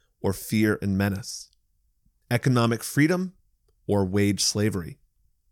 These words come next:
Is the dress blue or red? As a wizard who grants wishes, I often get asked to do something about the political situation. But what these folks fail to grasp is magic is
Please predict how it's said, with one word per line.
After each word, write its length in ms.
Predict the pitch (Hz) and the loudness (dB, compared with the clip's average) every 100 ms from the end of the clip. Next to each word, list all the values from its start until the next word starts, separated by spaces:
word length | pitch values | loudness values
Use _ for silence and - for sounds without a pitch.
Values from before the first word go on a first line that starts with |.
| _ - | _ -6
Is 200 | 104 95 | -4 -2
the 100 | 101 | -4
dress 320 | 90 104 98 | 0 0 0
blue 480 | - - 104 131 147 _ _ _ _ _ _ _ - | -4 0 2 2 0 _ _ _ _ _ _ _ -2
or 160 | 95 | 0
red? 400 | 87 98 98 139 _ _ _ _ _ _ _ _ _ _ _ _ _ _ - | 0 0 -2 -6 _ _ _ _ _ _ _ _ _ _ _ _ _ _ -4
As 200 | 196 214 | 0 0
a 40 | 208 | 0
wizard 440 | 180 226 220 202 | 0 0 0 0
who 100 | 180 | -2
grants 400 | 135 131 135 - | 0 0 0 0
wishes, 480 | 110 104 104 95 - _ _ _ _ - | 0 2 0 -2 -6 _ _ _ _ -4
I 140 | 165 | -2
often 360 | - 190 196 185 | 0 -2 0 0
get 180 | 147 - | 0 0
asked 280 | 127 127 - | -2 -2 -4
to 60 | |
do 140 | 110 113 | -4 0
something 640 | - 131 120 98 90 95 _ | 2 0 0 -2 -4 -6 _
about 260 | - 101 95 | -6 -4 -4
the 80 | - | -6
political 340 | - 98 - | -4 -4 -4
situation. 720 | - - 104 113 113 - - _ _ _ _ _ _ _ _ _ _ - | -8 -4 -2 -2 -2 -6 -12 _ _ _ _ _ _ _ _ _ _ -4
But 80 | 165 | 0
what 220 | 175 220 | 0 0
these 200 | 220 196 | 0 -2
folks 360 | - 180 156 - | 0 0 0 0
fail 180 | 151 131 | 0 0
to 80 | |
grasp 480 | 120 135 143 143 - _ _ - | 0 0 0 -2 -6 _ _ -4
is 160 | 123 | 0
magic 440 | 139 151 165 175 | 2 4 2 -2
is 140 | - | -4